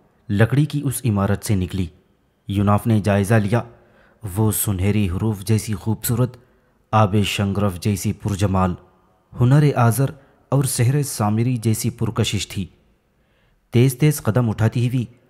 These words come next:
वो यूनाफ और किरश के पास आई, किसी कदर हिचकिचाई और शर्माती हुई वो बोली और पूछने लगी, "क्या आप दोनों ने मुझे बुलवाया ही?" इस पर यूनाफ बोला और उस लड़की को मुखातिब करते हुए पूछने लगा,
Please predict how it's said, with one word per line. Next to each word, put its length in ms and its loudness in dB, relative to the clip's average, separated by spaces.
वो 200 2
यूनाफ 420 0
और 100 -2
किरश 340 -2
के 120 0
पास 280 0
आई, 200 0
किसी 220 -2
कदर 280 0
हिचकिचाई 680 -2
और 120 4
शर्माती 540 2
हुई 160 2
वो 180 -2
बोली 360 0
और 180 0
पूछने 380 -4
लगी, 280 -4
"क्या 120 6
आप 280 0
दोनों 220 0
ने 120 4
मुझे 280 0
बुलवाया 500 0
ही?" 180 -2
इस 100 -2
पर 180 4
यूनाफ 440 0
बोला 260 2
और 80 4
उस 260 -4
लड़की 320 -2
को 100 -2
मुखातिब 440 -2
करते 300 0
हुए 140 0
पूछने 400 -4
लगा, 260 0